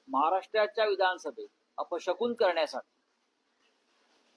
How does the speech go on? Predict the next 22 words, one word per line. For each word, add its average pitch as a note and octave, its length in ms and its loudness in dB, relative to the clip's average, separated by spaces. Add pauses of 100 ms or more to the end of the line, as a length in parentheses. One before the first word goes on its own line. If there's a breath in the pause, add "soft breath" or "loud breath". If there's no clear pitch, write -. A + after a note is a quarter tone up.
(560)
महाराष्ट्राच्या F3+ 720 0
स्वाभिमानी F#3 640 -2
पक्षांना C#3+ 580 -8 (1600)
ही G4+ 80 0 (100)
पावलं G3 280 2
उचलली G3 440 -2
जात F#3+ 200 2
आहेत F3 140 2 (120)
का, B2+ 120 -4
हे D3+ 200 -10
पाहावं F3+ 280 0
लागेल. C#3 280 -2 (180)
अर्थात A3 320 -2 (2250)
ह्याच्यावरती G#3 400 2 (140)
फार G#3 180 2
काही G3 200 -2
बोलण्यात D#3+ 380 -6
अर्थ F3+ 300 -6
नाही. C3+ 220 -6
आता - 240 -10 (1080)
काही F3+ 200 2
पक्ष, F#3+ 380 -4